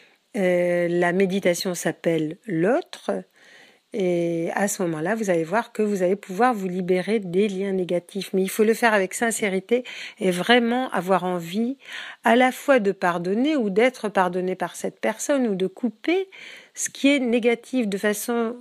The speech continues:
à se libérer en sachant que ça va aussi libérer l'autre. Euh, je ne peux pas vous dire qu'il y a des moyens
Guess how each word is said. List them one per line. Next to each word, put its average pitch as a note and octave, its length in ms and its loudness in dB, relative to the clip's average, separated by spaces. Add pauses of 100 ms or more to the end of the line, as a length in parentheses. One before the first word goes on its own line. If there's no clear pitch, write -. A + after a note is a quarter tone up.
(140)
à F#3+ 320 2
se - 240 0
libérer F#3+ 640 -2 (500)
en B3 180 4
sachant A3+ 460 -2
que D4 80 -8
ça - 120 -4
va E3 180 -2
aussi D#3+ 320 -4
libérer E3 420 -2
l'autre. - 460 -14 (340)
Euh, F#3+ 320 4
je F3+ 140 -2
ne G#3+ 80 0
peux G#3 140 0
pas B3 160 6
vous G#3+ 140 0
dire A#3 300 0
qu'il A3+ 220 2
y A3 60 4
a G#3 40 2
des G3 140 0
moyens G3 560 0